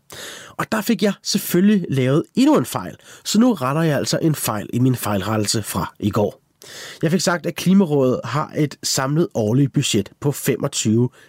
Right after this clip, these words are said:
milliarder kroner. Det er retteligt, retteligt femogtyve millioner kroner. Ikke milliarder. Millioner kroner. Eller hvad der svarer til en tiende del af en årsbonus i Energi Danmark.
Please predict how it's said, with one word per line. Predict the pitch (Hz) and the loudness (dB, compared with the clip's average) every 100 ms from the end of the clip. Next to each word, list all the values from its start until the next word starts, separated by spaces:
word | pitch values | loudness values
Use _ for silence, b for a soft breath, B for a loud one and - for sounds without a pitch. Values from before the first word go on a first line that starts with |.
| b | b
milliarder | 160 170 143 139 135 165 | 2 2 2 -2 -4 -6
kroner. | 180 - 98 90 92 - _ - B B B B - | -8 -6 -4 -2 -4 -8 _ -20 B B B B -2
Det | 175 160 | 2 4
er | 147 135 117 | 2 0 -2
retteligt, | 127 139 135 - _ - B B - | -2 0 -2 -2 _ -18 B B -4
retteligt | 117 123 139 131 - - | -4 0 0 0 -6 -16
femogtyve | - - 135 135 - - 117 127 - _ | -6 -2 0 -2 -4 2 4 2 0 _
millioner | 160 196 196 170 151 190 131 156 123 _ _ | 2 4 6 4 2 2 2 -2 -2 _ _
kroner. | - - 98 80 69 - _ _ _ _ _ _ | -8 -4 -2 -2 -6 -12 _ _ _ _ _ _
Ikke | 175 139 | 0 2
milliarder. | 117 95 64 - - _ | 2 0 -4 -10 -14 _
Millioner | - 151 156 165 120 107 | -2 2 4 2 2 -4
kroner. | - 101 85 87 _ - B B B B | -4 -4 -4 -6 _ -18 B B B B
Eller | 170 170 143 | 0 2 0
hvad | 135 | 0
der | 135 | 0
svarer | - 117 127 | -2 -2 -2
til | - 139 123 | -2 -2 0
en | 151 156 - | 2 0 -2
tiende | - 233 233 233 | -2 2 2 4
del | 165 135 | 2 2
af | 127 | 2
en | 139 - | 0 -2
årsbonus | 107 - - 113 117 - 117 | -4 -4 -2 2 2 0 -2
i | 104 - | -4 -2
Energi | 123 107 104 | 0 0 0
Danmark. | 104 104 107 107 - | 0 2 2 0 -6